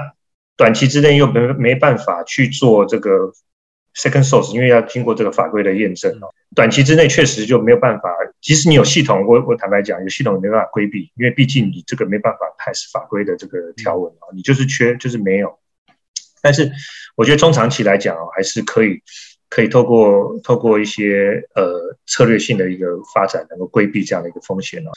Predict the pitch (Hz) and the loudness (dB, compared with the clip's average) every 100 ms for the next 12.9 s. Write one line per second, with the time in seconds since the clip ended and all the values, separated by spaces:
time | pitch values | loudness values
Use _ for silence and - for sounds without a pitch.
0 | _ - 127 170 117 104 101 151 139 180 | _ 2 4 6 4 2 0 -2 0 0
1 | 156 131 110 98 104 - 90 104 - _ | 2 0 0 -2 -4 -6 -6 -6 -6 _
2 | _ _ _ 107 95 127 92 - - 135 | _ _ _ -2 0 0 0 -4 0 0
3 | 131 117 101 - 110 120 113 - 82 _ | 2 2 2 4 2 2 -4 -4 -14 _
4 | - 87 101 87 90 85 _ _ _ - | -16 -16 -14 -12 -12 -14 _ _ _ -16
5 | 117 95 _ _ _ _ _ _ 165 151 | -14 -14 _ _ _ _ _ _ -4 -2
6 | 139 147 143 156 123 95 123 104 104 104 | -2 2 4 6 2 -2 -8 -8 -8 -10
7 | - - - _ - - 139 123 117 - | -12 -18 -20 _ -12 -4 4 6 6 4
8 | 135 139 - 143 139 123 139 147 139 139 | 4 4 2 0 2 2 2 2 0 0
9 | 151 127 104 120 143 117 - 135 143 131 | 0 0 0 0 0 -4 -6 -6 0 0
10 | 131 - - - _ - 113 110 - 131 | -2 -8 -18 -20 _ -2 2 4 4 4
11 | - 131 123 123 - - 110 110 110 131 | 2 2 0 0 -10 -10 -4 -2 0 2
12 | 110 104 104 107 104 104 95 90 | 2 2 0 -2 -2 -2 0 0